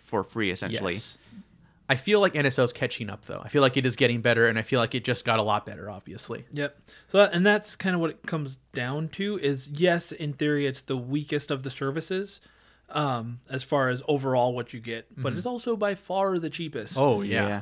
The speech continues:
Speaker 3: And I'm not, and <laughs> I, I'm gonna go out on a limb here and say that for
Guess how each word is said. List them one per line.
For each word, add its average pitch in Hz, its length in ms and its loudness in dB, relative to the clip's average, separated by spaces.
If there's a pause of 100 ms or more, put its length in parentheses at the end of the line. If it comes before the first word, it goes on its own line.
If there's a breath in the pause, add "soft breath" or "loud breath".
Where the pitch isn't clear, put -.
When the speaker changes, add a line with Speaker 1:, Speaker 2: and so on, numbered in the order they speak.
(140)
Speaker 3:
And 156 480 0
I'm 170 200 2
not, 170 320 4
and 143 240 -4
<laughs> - 20 -12
I, 151 140 -2
I'm 135 40 -2 (480 loud breath)
gonna 147 120 -4
go 165 160 4
out 165 80 6
on 165 60 2
a 151 80 0
limb 170 180 0
here 185 320 -2 (320 soft breath)
and 151 120 -4
say 151 260 2
that 127 320 0
for 139 440 2